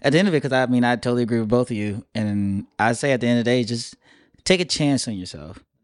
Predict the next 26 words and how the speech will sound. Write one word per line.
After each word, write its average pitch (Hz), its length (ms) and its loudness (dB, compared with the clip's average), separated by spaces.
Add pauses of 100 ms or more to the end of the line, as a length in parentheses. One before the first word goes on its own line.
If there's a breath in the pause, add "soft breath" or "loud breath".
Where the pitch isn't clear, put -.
(220 soft breath)
You - 100 -8
know, 127 60 4
like, 113 100 2
really 160 260 2
try 143 200 0
to 135 40 0
stick 127 220 -6
it 123 80 2
out. 107 100 2
Give 120 140 -2
yourself 120 520 -4 (120)
a 113 160 -2
month, 113 500 0 (140)
you 127 80 2
know, 110 80 4
m-, 113 280 -2
m-, 113 200 2
like, 135 260 0
three 135 220 -2
months 127 320 0
to - 80 -14
six - 260 -6
months 123 220 0
to 123 140 -6
a - 40 -4
year, 120 380 -2